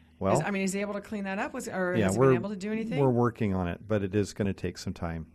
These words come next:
Speaker 1: It's not
Speaker 2: Okay.
Speaker 1: something that can be immediately corrected.
Speaker 2: And not one of those rapid rescore options?
Speaker 1: No, it's not, unfortunately,
Speaker 2: Dang.
Speaker 1: because delinquency can't be erased unless it's, uh, erroneously reported.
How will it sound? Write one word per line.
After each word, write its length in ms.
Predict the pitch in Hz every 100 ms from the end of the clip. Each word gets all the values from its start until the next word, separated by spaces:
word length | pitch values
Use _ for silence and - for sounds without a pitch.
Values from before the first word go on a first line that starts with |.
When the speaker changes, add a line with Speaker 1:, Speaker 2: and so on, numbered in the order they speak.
| -
Speaker 1:
It's 200 | - 180
not 120 | 107
Speaker 2:
Okay. 80 | -
Speaker 1:
something 340 | 101 - 98
that 160 | 92 -
can 120 | 98
be 180 | 92 90
immediately 500 | 90 87 95 - 98
corrected. 320 | - 92 82
Speaker 2:
And 80 | 180
not 140 | 175
one 100 | 175
of 80 | 165
those 140 | 160
rapid 260 | 165 156 156
rescore 420 | 156 - 170 156
options? 500 | 156 120 120 120 -
Speaker 1:
No, 40 | 110
it's 180 | -
not, 220 | 92 87 90
unfortunately, 680 | 90 - 92 - 92 87 95
Speaker 2:
Dang. 120 | 92
Speaker 1:
because 240 | 92 98 -
delinquency 600 | 98 101 - 95 - 95
can't 320 | - 95 -
be 300 | 98 90 87 - - - -
erased 540 | 104 101 110 107 -
unless 340 | 104 98 92 101
it's, 280 | 90 - 101
uh, 160 | 95 -
erroneously 640 | 95 95 98 95 - 101
reported. 580 | 92 92 - 110 104